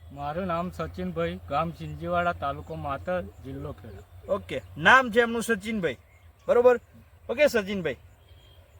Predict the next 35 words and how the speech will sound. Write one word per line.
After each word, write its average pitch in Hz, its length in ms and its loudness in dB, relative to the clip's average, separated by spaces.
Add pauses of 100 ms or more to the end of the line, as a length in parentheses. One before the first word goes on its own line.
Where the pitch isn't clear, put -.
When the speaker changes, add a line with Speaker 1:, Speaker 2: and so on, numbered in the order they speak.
(160)
Speaker 2:
આપણી 233 320 6
દવા 226 260 8
નથી 196 340 0
વાપરી 160 320 4 (360)
તે 262 80 4
વખતે 254 180 -2
તમારે 247 280 2
ભીંડાની 202 680 2 (280)
ખેતીની 220 320 -4
અંદર 220 140 -2
શું 220 320 -4
શું 262 140 -2
તકલીફ 262 380 2
હતી 262 180 4
અને 254 120 -2
તમે 247 240 -2
ભીંડાની 202 480 2
ખેતી 214 240 -2
કેટલા 254 280 6
વર્ષથી 170 420 2
કરો 139 260 -4
છો? 127 140 -16 (800)
Speaker 1:
હું 165 240 -12
ભીંડાની 160 420 -4
ખે-, 170 300 -6
પાંચ 143 280 -8
સાલથી 139 280 -8
કરું 113 180 -12
છું. - 400 -18
Speaker 2:
પાંચ 240 260 4
વર્ષથી 240 380 2
ભીંડાની 208 400 2
ખેતી 175 280 0
કરે 143 260 2
છે. 113 100 -16